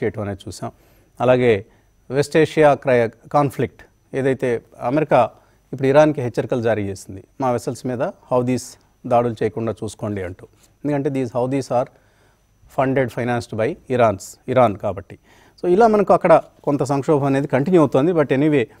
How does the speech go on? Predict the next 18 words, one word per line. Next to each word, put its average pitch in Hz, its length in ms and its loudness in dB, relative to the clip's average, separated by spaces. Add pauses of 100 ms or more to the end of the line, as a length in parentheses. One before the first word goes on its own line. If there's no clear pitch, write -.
(500)
ఆ, 110 40 2 (800)
ఆ, 107 200 -6 (100)
markets 127 520 2
are 107 80 -8 (380)
in 120 60 -2
a 113 60 -2
different, 113 500 -4
uh, 98 100 -2
zone. 117 300 -2 (540)
ఆ, 107 200 -4
నిన్న 123 240 -2 (100)
చూసాం 139 260 -2
మనం, 131 140 -4
ఒక - 260 -12
strong 156 420 2
momentum 143 500 4
అనేది 123 200 0
మనకు 104 360 -6